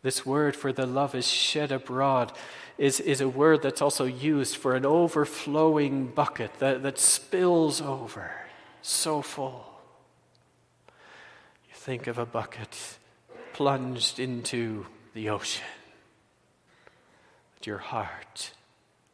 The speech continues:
would be in the love of God, that ocean.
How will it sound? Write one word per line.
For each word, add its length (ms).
would 240
be 400
in 120
the 120
love 680
of 160
God, 260
that 140
ocean. 420